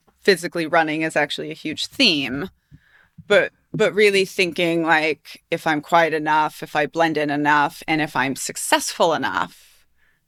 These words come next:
like, one day I'll be okay. One day I'll be happy. And, you know, when captain in the army isn't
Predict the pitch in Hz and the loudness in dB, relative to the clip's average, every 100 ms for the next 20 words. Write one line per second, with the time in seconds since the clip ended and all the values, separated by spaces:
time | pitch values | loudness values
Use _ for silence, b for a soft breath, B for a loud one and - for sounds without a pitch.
0 | - 175 156 143 - - _ _ _ 160 | 0 2 2 0 -8 -20 _ _ _ -6
1 | 156 175 170 175 160 151 151 156 139 98 | 0 0 0 -2 0 0 0 -2 -2 -4
2 | - - - - - _ 160 160 151 139 | -8 -8 -8 -10 -18 _ -4 2 2 4
3 | 90 139 147 165 - - - 69 170 b | 2 0 -4 -4 -4 -4 -4 -4 -8 b
4 | b b b - 165 156 151 147 143 - | b b b 0 2 2 2 0 -2 -8
5 | - _ _ _ _ - 185 180 160 160 | -12 _ _ _ _ -4 2 4 4 0
6 | 151 - - - 170 - 165 151 151 165 | -4 -8 -6 0 0 0 -6 -4 -2 0
7 | 165 156 147 131 160 - _ _ _ _ | 0 0 0 -2 -4 -8 _ _ _ _
8 | _ - 165 151 147 127 - - | _ 0 2 4 2 0 -2 -4